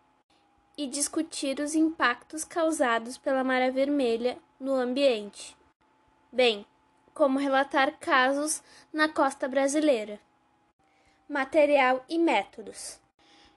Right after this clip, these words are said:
Este trabalho foi elaborado a partir de pesquisas realizadas na internet, em revistas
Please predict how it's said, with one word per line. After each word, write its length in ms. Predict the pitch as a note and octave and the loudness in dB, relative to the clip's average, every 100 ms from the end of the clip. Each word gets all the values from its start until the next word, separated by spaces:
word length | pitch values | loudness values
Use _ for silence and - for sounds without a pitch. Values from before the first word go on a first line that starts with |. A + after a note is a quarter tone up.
| _ - | _ 0
Este 300 | D4 D4 F4+ | 2 0 -6
trabalho 680 | A#4 A#4 F4 C4 A#3 B3 D4+ | 2 2 4 4 4 2 -4
foi 260 | - C4 | 2 2
elaborado 840 | C4 C4+ B3+ D4 B3+ A3+ A3 B3+ - | 4 2 2 2 2 0 -2 -6 -10
a 80 | C#4 | -10
partir 500 | C#4 C#4 C4 - C4+ | -4 -6 -6 -8 -8
de 100 | B3+ | -8
pesquisas 840 | C4 C4 B3+ - B3+ B3+ C#4+ D4+ - - _ _ | -4 -4 -4 -14 -12 -6 -6 -6 -14 -20 _ _
realizadas 840 | D4+ C#4 C4 C#4 C4 A#3 A#3 A#3+ | 0 2 2 2 0 0 0 -4
na 140 | B3 A#3+ | -4 -8
internet, 840 | A#3 C4+ C#4+ C#4 A3+ A#3 - E4+ - _ _ _ _ _ _ | -6 -4 -2 -2 -2 -6 -12 -14 -18 _ _ _ _ _ _
em 180 | C#4 C#4 | -6 2
revistas 840 | C4+ B3+ B3+ C4 - D4+ D4 - | 2 2 0 -6 0 0 0 -8